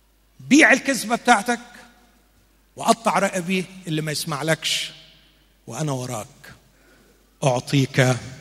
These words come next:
ممالك العالم ومجدها. ولو ما خضعتش وما بقتش المسيا بتاعي اللي ينشر سلطانه بالكذب والسيف،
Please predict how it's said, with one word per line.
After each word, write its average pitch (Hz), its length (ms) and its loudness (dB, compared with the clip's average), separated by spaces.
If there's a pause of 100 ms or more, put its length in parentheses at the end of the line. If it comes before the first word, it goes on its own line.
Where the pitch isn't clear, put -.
(680)
ممالك 123 960 -2 (260)
العالم 113 680 -10 (720)
ومجدها. 98 680 -16 (1200)
ولو 147 200 -4
ما 240 120 -4
خضعتش 127 760 -6 (1200)
وما 143 180 -4
بقتش - 360 0
المسيا 220 680 2
بتاعي 135 540 0 (1400)
اللي 156 140 -4
ينشر 226 400 0
سلطانه 196 760 -2
بالكذب 170 600 -2 (200)
والسيف، 139 500 -4